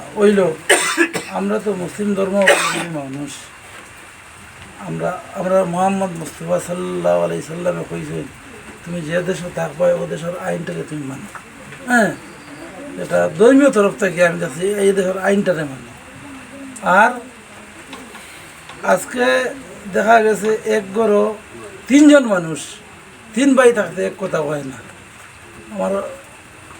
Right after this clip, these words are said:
প্রতিদ্বন্দ্বী কাউকে কইছে, উনিশশো ছিয়াশি ইংরেজি দুইজন এমপি আসলা, আজকে অত এমপি হইছে, কেনে হইছে?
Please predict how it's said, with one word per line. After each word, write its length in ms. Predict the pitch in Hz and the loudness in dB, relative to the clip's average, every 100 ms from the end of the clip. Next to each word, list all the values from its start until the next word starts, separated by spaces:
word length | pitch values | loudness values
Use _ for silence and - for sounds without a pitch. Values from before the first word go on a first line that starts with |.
| - | -14
প্রতিদ্বন্দ্বী 360 | 220 208 262 262 | -10 -4 2 4
কাউকে 400 | 226 202 226 202 | 4 2 0 2
কইছে, 360 | 208 202 202 196 - | 2 2 2 0 -8
উনিশশো 440 | 262 196 208 208 220 | -6 -2 -2 -2 -4
ছিয়াশি 440 | 180 190 190 226 | 0 0 0 -2
ইংরেজি 440 | 202 196 202 202 202 - - - - 202 - | 0 2 0 0 -4 -6 -20 -20 -20 -20 -14
দুইজন 380 | 196 190 208 226 | -2 0 2 2
এমপি 300 | 202 170 185 | 2 0 2
আসলা, 280 | 170 - 143 - - - - - - | 2 0 -8 -10 -16 -20 -20 -20 -10
আজকে 320 | 190 180 - | -6 -6 -2
অত 260 | 214 185 - | -2 -2 -2
এমপি 360 | 214 190 151 185 | 0 0 -2 -4
হইছে, 280 | 156 - 139 127 - - | -6 -8 -12 -12 -20 -8
কেনে 220 | 220 269 285 | 4 6 8
হইছে? 300 | 202 - | 4 -2